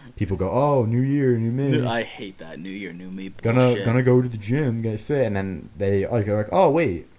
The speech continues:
Speaker 1: nah, I don't feel like doing this anymore." That was a, that was, like, a January thing. That was a New Year thing. I'm not gonna do that anymore.
Speaker 2: That new year, new me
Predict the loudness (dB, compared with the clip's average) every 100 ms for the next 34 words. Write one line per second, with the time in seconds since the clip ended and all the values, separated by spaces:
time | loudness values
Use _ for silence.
0 | _ _ -10 -4 -2 0 -2 -4 -6 -4
1 | -6 -8 -8 -8 -10 -6 -6 -4 -4 -4
2 | -2 -2 -2 -2 -2 -4 -4 -4 -4 -6
3 | -8 -8 -10 -10 -12 -14 -12 -2 0 0
4 | -2 -2 -4 -6 -10 -6 -4 -6 -8 -10
5 | -10 -10 -10 -10 -12 -12 -6 -4 -2 -2
6 | 0 0 0 -2 -2 -2 -4 -6